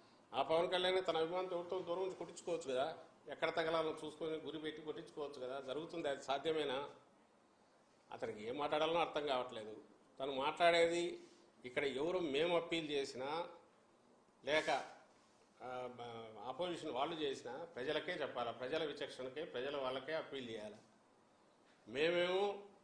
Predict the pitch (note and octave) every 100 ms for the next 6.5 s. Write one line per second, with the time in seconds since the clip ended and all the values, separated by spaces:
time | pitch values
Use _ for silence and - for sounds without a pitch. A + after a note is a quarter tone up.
0 | _ _ _ - C3 F3 F#3 E3+ D3+ D3+
1 | D3+ F#3+ - - - - - - D3+ E3+
2 | D#3+ D#3+ D3+ D3+ C#3+ C#3+ C3+ C#3 C#3 D3+
3 | - - - - - - - B2 B2+ D3+
4 | D3 D3 D3 D3 D3 E3 C#3 C#3+ D3+ C3
5 | D#3 - B2+ D#3 D3 C#3 C3+ B2+ B2+ C3
6 | C3 B2+ A#2 C#3+ -